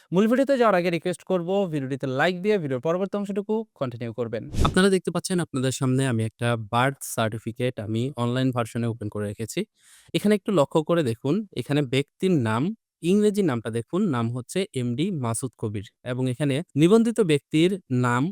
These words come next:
এই জায়গাতে বাংলাতে দেখতে পাচ্ছেন শুধু কবির রয়েছে, তার মানে বাংলা নামে ভুল রয়েছে। এখানে অন্যান্য যে অপশনগুলো রয়েছে যেমন জন্ম তারিখ, বাবার নাম, মায়ের নাম, এগুলোতে কিন্তু নাম ঠিক রয়েছে,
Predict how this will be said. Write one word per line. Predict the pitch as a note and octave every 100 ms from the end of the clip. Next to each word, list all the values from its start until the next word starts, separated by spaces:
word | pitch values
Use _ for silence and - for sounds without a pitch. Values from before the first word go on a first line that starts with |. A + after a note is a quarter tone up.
| -
এই | B2+
জায়গাতে | B2 A#2 B2+
বাংলাতে | A#2 C3+ D#3+ F3+ E3+
দেখতে | A#2 -
পাচ্ছেন | A2+ - E3
শুধু | F#3+ - B2+ C#3+ G3+
কবির | - E3 B2
রয়েছে, | G#2 G#2 - G#2+ - _
তার | C#3+
মানে | F3+ D#3+ E3+ - _ A#2
বাংলা | C3+ D#3 F#3+ G#3
নামে | F#3+ A#2+ C3 A3 _ C#3
ভুল | C3 F#3
রয়েছে। | A#2 G#2+ - A#2 - _ _
এখানে | F3+ G3+ B3 -
অন্যান্য | E3 D#3 E3 E3+ E3
যে | D#3+ E3+ -
অপশনগুলো | B2+ - C3+ B2+ B2+
রয়েছে | B2 B2 C3
যেমন | A#2+ A#2+ B2
জন্ম | A#2 A2+ A#2
তারিখ, | A#2+ A#2 A#2 A#2
বাবার | A2+ A2+ A2
নাম, | A2 A2
মায়ের | A2+ C3 B2+ A2+
নাম, | B2+ - - _
এগুলোতে | F#3 G#3+ A#3+ A#3
কিন্তু | A3 D#3+ D3 F3+ A#3 -
নাম | B2 B2 D#3+ - -
ঠিক | A3+ A#3
রয়েছে, | B2 A2 -